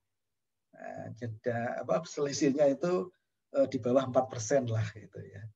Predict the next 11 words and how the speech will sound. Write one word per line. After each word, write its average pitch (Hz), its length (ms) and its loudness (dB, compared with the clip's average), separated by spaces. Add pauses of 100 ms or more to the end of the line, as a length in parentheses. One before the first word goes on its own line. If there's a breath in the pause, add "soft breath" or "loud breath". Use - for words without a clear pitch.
(360)
Jadi 123 120 -6
sebetulnya 127 480 0
menggunakan 127 680 0 (360 soft breath)
roi 139 280 4
bentuk 131 280 -4
lingkaran 131 400 0
itu 170 200 -4
cukup 120 200 -4
akurat 117 400 -4
juga. 107 320 -8
Selisihnya 123 680 2